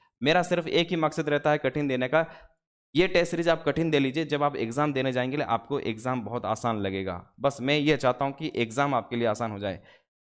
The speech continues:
मेरी जिन भी साथियों से बात हुई जो टॉपर्स आ रहे हैं, वो सब ने कहा कि "सर, पेपर आसान आ रहा है", लेकिन हर कोई ये नहीं कह रहा कि पेपर आसान आ रहा है। उनके लिए पेपर आसान था क्योंकि वो कठिन पेपर की इतनी प्रैक्टिस कर चुके थे कि उनके लिए वो पेपर आसान हो गया। तो अगर आप ऐसी टेस्ट सीरीज दे रहे हैं जो आपके लिए बहुत कठिन है, तो उसे घबराना नहीं है।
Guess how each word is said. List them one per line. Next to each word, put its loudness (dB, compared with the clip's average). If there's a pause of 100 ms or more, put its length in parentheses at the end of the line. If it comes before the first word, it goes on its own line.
मेरी 4
जिन 0
भी 2
साथियों 0
से -2
बात 2
हुई -2
जो -2
टॉपर्स -2
आ 0
रहे 0
हैं, -4
वो -4
सब -4
ने -2
कहा 0
कि -10
"सर, -4
पेपर 0
आसान 2
आ 0
रहा 0
है", 0
लेकिन -4
हर 0
कोई 0
ये 2
नहीं 0
कह 2
रहा 2
कि -4
पेपर -4
आसान -4
आ -8
रहा -8
है। -8
उनके -4
लिए 2
पेपर 0
आसान 0
था 0
क्योंकि -6
वो 2 (480)
कठिन 2
पेपर 0
की -2
इतनी -2
प्रैक्टिस 0
कर 0
चुके -2
थे -2
कि -6
उनके -4
लिए 0
वो -4
पेपर -4
आसान 0
हो -8
गया। -12 (880)
तो 4 (480)
अगर 6
आप 2
ऐसी 2
टेस्ट 0
सीरीज 0
दे 2
रहे 4
हैं -2
जो 0
आपके 0
लिए 2
बहुत -2
कठिन 0
है, 0
तो -6
उसे -6
घबराना 2
नहीं 0
है। -6